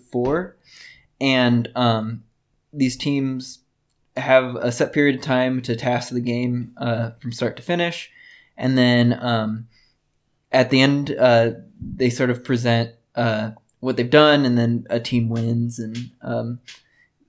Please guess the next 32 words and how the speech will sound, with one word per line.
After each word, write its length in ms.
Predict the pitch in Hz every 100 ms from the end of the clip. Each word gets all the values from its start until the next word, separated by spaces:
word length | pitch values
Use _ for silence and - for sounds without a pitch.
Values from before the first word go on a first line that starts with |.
| _ -
that 440 | 127 127 127 123
task 400 | - 120 117 -
will 340 | 117 117 104 -
normally 340 | 127 123 117
get 300 | 117 113 -
published, 560 | 147 135 143 135 - 117
or 220 | 123 123
if, 220 | 120 -
um, 360 | 117 117 113 117 - _ _ _ _ _ -
there 140 | 139
are 40 |
multiple 300 | 131 127 -
sections 680 | 123 131 135 135 131 127 - -
that, 380 | 123 135 113 -
uh, 280 | 127 117 120 117
could 240 | 131 120 - _
go 160 | 127 120
together, 520 | 120 120 123 120 120 _ _ _ _ _
um, 420 | 120 117 107 107 - _ _ _
someone 300 | - 131 123
will 80 | 120
stitch 300 | 117 127 117
them 100 | 120
together 420 | 117 117 120 120 120
and 180 | 127 -
it'll 200 | 127 120
get 160 | 120
submitted. 480 | - 123 120 123 120
So 180 | - 131
this 200 | 135 165
was, 240 | 175 151 -
um, 400 | 127 123 113